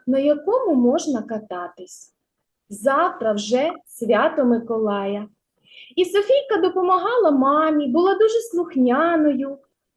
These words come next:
Коли настав вечір, Софійка тільки заплющила очки, коли до неї прийшов Миколай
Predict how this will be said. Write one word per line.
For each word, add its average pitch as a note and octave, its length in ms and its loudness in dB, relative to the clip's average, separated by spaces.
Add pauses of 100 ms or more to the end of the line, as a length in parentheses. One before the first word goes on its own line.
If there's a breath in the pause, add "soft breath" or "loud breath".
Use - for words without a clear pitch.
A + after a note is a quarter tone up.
(540 soft breath)
Коли B3 200 2
настав C#4+ 460 2
вечір, E4+ 380 0
Софійка F4 540 0
тільки C5+ 640 0
заплющила F#4 960 2
очки, G#4+ 680 0 (300)
коли B3+ 260 2
до B3 160 2
неї D4 400 0
прийшов C#4+ 520 -4
Миколай C4 640 -2